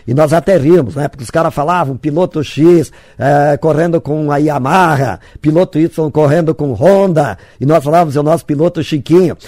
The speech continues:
Chiquinho corre com uma motosserra Steel, né? <laughs> Porque era uma motinha, um motorzinho detonado, rapaz. E ele praticamente carregava a moto, né? Em vez da moto carregar ele, ele que tinha que carregar a moto.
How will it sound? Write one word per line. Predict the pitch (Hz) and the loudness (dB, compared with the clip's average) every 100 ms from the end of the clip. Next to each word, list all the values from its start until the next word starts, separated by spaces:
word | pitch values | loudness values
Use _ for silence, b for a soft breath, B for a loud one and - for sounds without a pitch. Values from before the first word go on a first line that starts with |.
| B | B
Chiquinho | - 156 160 180 180 | -4 -2 2 2 2
corre | - 165 180 | 2 2 2
com | 139 | -2
uma | 160 160 | -4 -2
motosserra | 151 156 - 156 160 151 | -2 -2 -2 0 2 0
Steel, | 120 - 156 131 | -4 -2 0 0
né? | 117 131 123 - | -2 -4 -6 -10
<laughs> | - | -4
Porque | 139 147 165 | 0 2 2
era | 185 185 | 2 2
uma | 170 165 | 2 0
motinha, | 147 143 - 160 180 | 0 -2 -2 0 0
um | 151 | 0
motorzinho | 147 151 151 127 127 175 143 | -2 -2 -2 -2 0 0 2
detonado, | 151 170 151 147 131 156 175 147 135 | 0 0 -2 -4 -2 -2 -2 0 0
rapaz. | 135 - 160 151 B B | -2 0 -2 -2 B B
E | 143 185 202 | 2 4 4
ele | 180 | 2
praticamente | 185 170 156 170 190 190 | 2 -2 0 0 0 -2
carregava | 190 175 175 156 175 156 | -2 -2 0 0 0 0
a | |
moto, | 147 123 107 92 | 2 0 -2 -6
né? | 113 | -4
Em | 143 | -2
vez | 165 | 0
da | 160 | 0
moto | 156 165 | 0 -2
carregar | - 147 151 139 | -2 -4 -2 0
ele, | 143 165 | 0 0
ele | 165 | -2
que | - | -4
tinha | - 160 | -6 -6
que | - 151 | -6 -4
carregar | 147 135 143 | -2 0 0
a | |
moto. | 131 123 - | -2 -4 -6